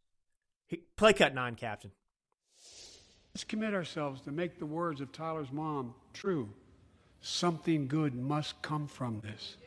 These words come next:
Speaker 2: Something good.
Speaker 1: Did you catch that? Did you catch that? Tyler Nichols. Now imagine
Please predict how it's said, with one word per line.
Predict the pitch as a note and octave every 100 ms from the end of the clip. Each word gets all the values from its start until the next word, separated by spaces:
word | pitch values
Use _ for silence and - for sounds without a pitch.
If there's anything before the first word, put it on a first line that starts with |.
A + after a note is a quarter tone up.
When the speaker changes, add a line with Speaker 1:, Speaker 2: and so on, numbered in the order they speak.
| - - - - -
Speaker 2:
Something | - F#3 F3 F#3 E3 C3+
good. | F3 D3+ A#2+ - - - F#3
Speaker 1:
Did | D3+
you |
catch | - G3+ F#3+
that? | G3 F#3+ - - - - _ _ _ _ _ _ _ _ _ _ _ _ _ _ -
Did | E3
you | F#3
catch | G3 G3+
that? | G#3+ A3 - _ _ _ _ _ _ _ _ _ _ _ _ _ _ _ _ _ _ _ _ _ _ _ _ -
Tyler | E3 E3 G3+ G#3 G3
Nichols. | E3+ C3+ G#2 - - _ _ _ _ _ _ _ _ _ _ _ _ -
Now | F3 F#3+
imagine | G3+ C4+ D4+ F3 C#3+